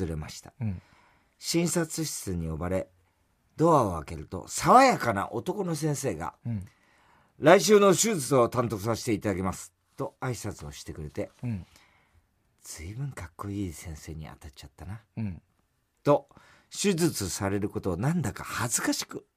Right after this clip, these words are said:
Speaker 2: うんうんうんうん。
Speaker 1: 思ってしまいました。
Speaker 2: はい。
Speaker 1: 手術当日、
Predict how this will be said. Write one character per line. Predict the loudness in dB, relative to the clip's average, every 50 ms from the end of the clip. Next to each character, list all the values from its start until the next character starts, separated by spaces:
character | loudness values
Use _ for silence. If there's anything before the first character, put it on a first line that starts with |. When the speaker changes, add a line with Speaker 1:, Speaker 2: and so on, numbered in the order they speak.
| _ -6
Speaker 2:
う |
ん | -4
う | -2
ん |
う | -2
ん | -2 -4 -4 -4 -4 -4 -6 -4
う | -4
ん。 |
Speaker 1:
思 | -2 -2 -2
っ | -2
て | -4 -8 -12
し | -12 -10 -12
ま | -12 -10
い |
ま | -6
し | -6
た。 |
Speaker 2:
は | -6 -6
い。 | -8 -12 _ _ _ _ _ _ _ _ _ -20 _ _ _ _ -20 -20 _ _ _ _ _
Speaker 1:
手 | -4 0 2 2 4
術 | 6 4 2 2 -2 -2
当 | 2 4 4 4
日、 | 2 0 -8 -8 -6 -6 -6 -6